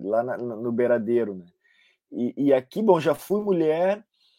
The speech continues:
eh, não é uma mera ocupação do lugar da mulher, né? M-,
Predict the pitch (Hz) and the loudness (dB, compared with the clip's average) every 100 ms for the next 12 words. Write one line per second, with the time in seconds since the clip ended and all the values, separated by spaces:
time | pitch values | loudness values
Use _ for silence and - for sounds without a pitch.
0 | - _ _ _ _ 143 151 147 139 160 | -20 _ _ _ _ 0 2 2 2 0
1 | 233 320 254 190 175 170 175 160 147 143 | 0 0 2 2 2 4 4 6 6 4
2 | - - 170 151 - - 196 214 190 147 | 0 2 2 2 -4 2 4 4 4 2
3 | 135 123 120 117 110 101 95 117 120 120 | 0 2 4 4 0 -6 -4 -2 0 0
4 | 113 104 101 95 90 - _ - - _ | 0 0 -4 -12 -16 -20 _ -20 -20 _
5 | _ _ _ _ - 107 - 170 170 | _ _ _ _ -20 -20 -8 -6 -6